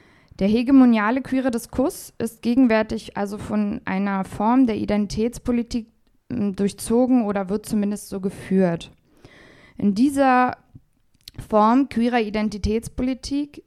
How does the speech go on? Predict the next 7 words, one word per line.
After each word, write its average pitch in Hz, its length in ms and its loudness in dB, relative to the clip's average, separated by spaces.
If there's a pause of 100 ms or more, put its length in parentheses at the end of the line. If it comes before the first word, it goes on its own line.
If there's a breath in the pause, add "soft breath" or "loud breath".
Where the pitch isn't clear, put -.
wird 226 360 0
oft - 600 -6
der 196 100 -2
Kampf 214 480 0
gegen 226 260 0
Unterdrückung 220 760 0
individualisiert 202 1300 0